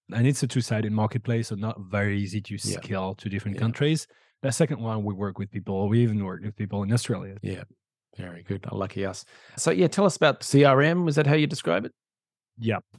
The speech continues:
Speaker 1: Hire Suite C R M. Yep.
Speaker 2: So how does that help sourcing teams to strip out that sort of the pains that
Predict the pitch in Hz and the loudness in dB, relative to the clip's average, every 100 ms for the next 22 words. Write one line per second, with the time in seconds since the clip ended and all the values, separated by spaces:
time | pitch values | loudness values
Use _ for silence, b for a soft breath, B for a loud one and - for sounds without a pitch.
0 | - - 123 107 107 104 - 110 95 90 | -20 -10 -6 -4 -4 -6 -4 -4 -4 -8
1 | 101 _ 101 - _ _ - 139 B B | -12 _ -12 -12 _ _ 0 0 B B
2 | B - 104 156 160 139 127 120 123 123 | B -10 0 2 4 4 2 2 0 0
3 | - - 120 113 - 107 - 98 90 87 | -4 -6 -2 -2 -2 -6 -4 -6 -6 -8
4 | - - - 104 - 113 104 98 110 - | -14 -16 -10 -8 -6 -4 -2 -4 -6 -8
5 | 104 104 - 101 101 98 95 - - | -6 -6 -4 -4 -2 -2 -2 -6 -8